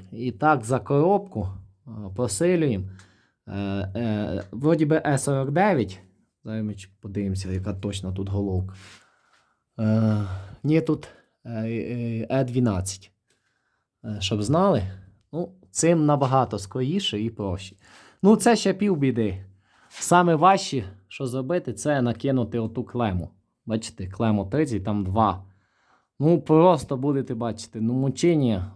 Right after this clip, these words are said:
це ще більш-менш. Ну, то, о, той болт мене саме цікавий. Ем, стартер перевірений. Е, от, бачите,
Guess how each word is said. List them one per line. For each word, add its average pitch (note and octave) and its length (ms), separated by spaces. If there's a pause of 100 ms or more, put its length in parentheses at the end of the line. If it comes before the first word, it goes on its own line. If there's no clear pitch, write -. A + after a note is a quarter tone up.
це D3+ 200
ще C3+ 160
більш-менш. A#2+ 600
Ну, A2 160
то, D#3 360 (380)
о, G2 160
той A2+ 180
болт G2+ 280
мене F#2 180
саме F#2 320
цікавий. F2+ 440 (280)
Ем, D3 280 (440)
стартер D3+ 480
перевірений. B2+ 880 (680)
Е, G#2+ 300
от, G#2+ 160
бачите, A2 400